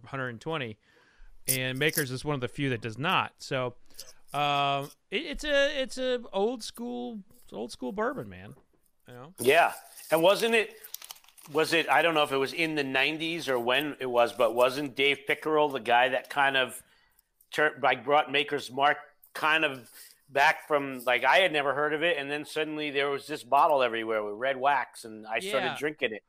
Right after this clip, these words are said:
Speaker 1: So Dave Pickerel was a master distiller for Maker's. Uh,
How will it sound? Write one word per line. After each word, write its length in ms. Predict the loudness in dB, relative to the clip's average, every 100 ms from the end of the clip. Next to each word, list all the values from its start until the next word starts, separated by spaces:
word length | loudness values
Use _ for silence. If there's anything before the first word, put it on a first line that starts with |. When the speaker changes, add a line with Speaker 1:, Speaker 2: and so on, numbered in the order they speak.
| _ _ _ _
Speaker 1:
So 200 | -8 -6
Dave 300 | -2 -2 -2
Pickerel 420 | -2 -6 -2 -2 0
was 360 | 0 -2 -2
a 160 | -4 -4
master 400 | -4 -6 -6 -12
distiller 480 | -12 -8 -6 -4 -6
for 340 | -6 -4 -4
Maker's. 640 | -4 -6 -6 -6 -8 -12 -10
Uh, 420 | -4 -2 0 -2